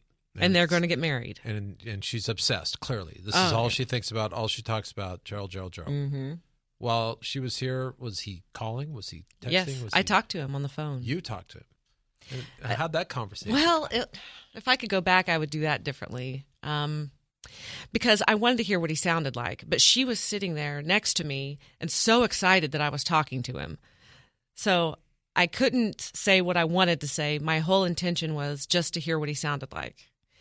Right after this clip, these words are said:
Speaker 1: And I said, "Hi, Gerald, what are you doing?" And it sounded like a really young kid. And he said, in a very thick Middle Eastern accent, "Just watching T V." And that's basically all I said.
Speaker 2: So, Gerald, not a Middle Eastern name.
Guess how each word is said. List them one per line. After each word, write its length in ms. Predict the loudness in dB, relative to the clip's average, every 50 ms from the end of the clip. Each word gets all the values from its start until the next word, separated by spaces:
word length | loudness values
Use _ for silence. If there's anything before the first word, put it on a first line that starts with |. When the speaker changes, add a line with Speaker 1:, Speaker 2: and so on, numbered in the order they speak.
| -20 -20 -20 -20 _ -4
Speaker 1:
And 120 | -2 0 0
I 100 | 0 0
said, 160 | -2 -4 0
"Hi, 140 | 2 4 4
Gerald, 360 | 4 4 4 4 4 4 2
what 120 | 0 -2 -2
are 40 |
you 80 | -2 -2
doing?" 400 | -2 -2 -2 -4 -4 -6 -8 -8 -6
And 120 | -4 -4 -4
it 100 | -4 -4
sounded 320 | -2 -2 0 0 -2 -2
like 180 | -2 -4 -4 -4
a 80 | -6
really 320 | -6 -2 0 0 2 2 0
young 280 | 0 0 0 -2 -2
kid. 420 | 0 2 2 2 2 0 -4 -6 -4 -2
And 80 | 0 0
he 60 | 0
said, 300 | 0 0 -2 -2 -4 -4 -8 _ _ _ _ _ _ -4
in 120 | -2 -2
a 40 | -2
very 320 | 0 0 0 2 2 0
thick 380 | 0 2 4 4 4 4 2 -2
Middle 300 | 0 2 4 4 4 2
Eastern 260 | 0 0 0 0 0
accent, 460 | 0 -2 -2 -4 -4 -6 -6 -6 -8 -12 -20 -20 -20 _ _ _ _ _ _ _ -2
"Just 240 | 2 2 2 4 2
watching 360 | 2 2 2 4 2 2 0
T 180 | 0 0 0 -2
V." 300 | -2 -2 -4 -6 -10 -14 _ _ _ _ _ _ _ -2
And 100 | 0 2
that's 200 | 2 0 0 -2
basically 440 | -2 -2 -2 -2 -2 -4 -4 -4 -4
all 120 | -4 -4
I 80 | -4 -6
said. 400 | -6 -8 -6 -6 -6 -6 -6 -8 -14 _ _ _ _ _ _ _ _ _ _
Speaker 2:
So, 560 | -6 -4 -2 0 2 2 0 0 -2 -4 -8 -12 _ _ _ _ _ _ _ _ _ -6 -2
Gerald, 420 | 0 2 2 2 2 0 -2 -2
not 220 | 0 2 2 2
a 20 | 2
Middle 300 | 2 2 2 2 2 0
Eastern 300 | -2 -2 -4 -6 -6 -4
name. 340 | -4 -4 -2 -2 -4 -4